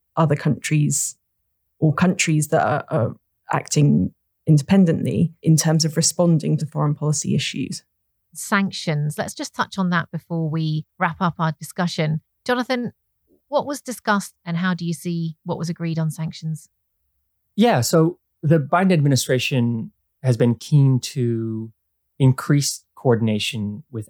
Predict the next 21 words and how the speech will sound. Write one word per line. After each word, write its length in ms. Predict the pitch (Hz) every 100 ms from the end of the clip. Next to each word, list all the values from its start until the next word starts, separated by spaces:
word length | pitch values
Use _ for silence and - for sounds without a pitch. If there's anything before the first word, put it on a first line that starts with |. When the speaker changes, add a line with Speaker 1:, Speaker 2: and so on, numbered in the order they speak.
| -
Speaker 3:
allies 320 | 110 104 101
and 140 | 101
partners 380 | - 110 104 98
on 140 | 101 92
sanctions. 760 | - - - - - - -
And 380 | - 117 107 110 - _ -
I 60 | 120
think 160 | 151
we've 140 | 147 -
seen 200 | 147 120
the 60 |
G 180 | 107 120
seven 560 | 104 139 117 113 107 110
emerge 640 | 117 113 113 110 101 - _ _ _ _ -
as 120 | 110
a 100 | 117
key 420 | - 151 127 -
venue 460 | 110 117 160 143 107
for 220 | - 120
that 260 | 107 104 -
coordination 880 | - 113 104 98 95 - 117 156